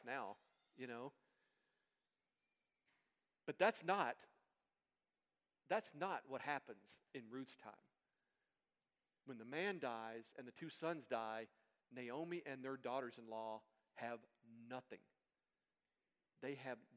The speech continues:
nothing. In fact, they have worse, they have less than nothing because now they're three ladies who are just ripe for exploitation or criminal activity or abuse.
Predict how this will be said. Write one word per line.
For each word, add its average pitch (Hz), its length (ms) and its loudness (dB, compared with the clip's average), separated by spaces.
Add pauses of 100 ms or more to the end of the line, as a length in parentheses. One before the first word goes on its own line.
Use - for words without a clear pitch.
(140)
nothing. 131 280 -4
In 113 80 -8 (120)
fact, 156 320 2
they 131 80 2
have 131 140 -2 (240)
worse, 165 320 2 (200)
they 143 80 -2
have 123 100 -2 (200)
less 170 280 6
than 120 180 -2
nothing 117 380 -8 (340)
because 135 220 -2 (200)
now 127 520 2 (440)
they're 123 200 0 (180)
three 165 240 2
ladies 127 540 4 (540)
who 131 260 -2 (120)
are 127 220 0 (100)
just 131 220 0 (240)
ripe 143 300 4
for 131 180 -2
exploitation 127 840 -2 (580)
or 123 160 -2
criminal 139 440 -2
activity 117 500 -4 (420)
or 127 140 0
abuse. 123 640 -6